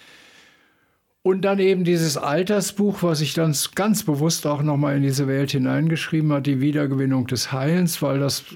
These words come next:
eine der ganz tiefen Kränkungen meines Arztwesens ist, dass eine Medizin das Heilen aufgegeben hat.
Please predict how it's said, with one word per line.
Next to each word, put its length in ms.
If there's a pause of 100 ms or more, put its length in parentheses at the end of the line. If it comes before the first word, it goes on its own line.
(100)
eine 320
der 140
ganz 320
tiefen 360
Kränkungen 540
meines 340
Arztwesens 1200
ist, 400 (580)
dass 220
eine 260
Medizin 640
das 200
Heilen 320
aufgegeben 760
hat. 240